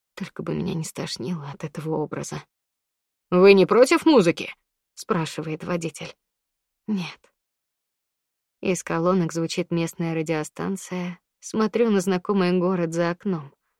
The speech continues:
Город, где обрела и потеряла надежду, где нашла и уничтожила часть своей личности, где закалила и разрушила характер.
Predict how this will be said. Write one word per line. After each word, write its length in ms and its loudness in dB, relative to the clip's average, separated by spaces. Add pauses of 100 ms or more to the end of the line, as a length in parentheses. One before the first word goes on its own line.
(540)
Город, 460 -4
где 300 -2
обрела 420 -4
и 160 -10
потеряла 540 -6
надежду, 600 -4 (560)
где 220 6
нашла 520 0
и 140 0
уничтожила 800 0
часть 360 -8
своей 320 0
личности, 720 -8 (560)
где 240 2
закалила 640 -4
и 180 -2
разрушила 680 -4
характер. 640 -12